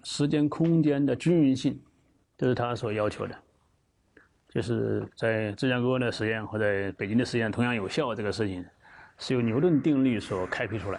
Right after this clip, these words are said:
的。那你还可以说更多的啦，比方说牛顿用数学的方法来思考问题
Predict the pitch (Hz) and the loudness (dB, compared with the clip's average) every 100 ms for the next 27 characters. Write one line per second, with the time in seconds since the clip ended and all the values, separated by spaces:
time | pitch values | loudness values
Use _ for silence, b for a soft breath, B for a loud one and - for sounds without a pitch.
0 | 104 - - - _ _ _ - - _ | -10 -18 -20 -20 _ _ _ -20 -20 _
1 | _ _ _ _ _ _ _ _ b b | _ _ _ _ _ _ _ _ b b
2 | b _ _ 135 123 104 113 113 113 104 | b _ _ -4 -2 -2 -2 0 0 -2
3 | - 113 110 101 110 101 87 - - 95 | -4 -2 0 0 0 0 -4 -8 -6 -6
4 | 95 107 95 92 92 92 98 95 B - | -4 -4 -4 -4 -6 -6 -8 -12 B -6
5 | 104 117 113 107 95 160 123 110 110 117 | -2 0 -2 -4 -2 -2 0 -2 -2 -2
6 | 107 98 90 92 92 90 87 B B B | -2 -4 -2 -4 -4 -8 -12 B B B
7 | - - 120 101 110 104 - | -12 -6 -2 -2 -2 -4 -8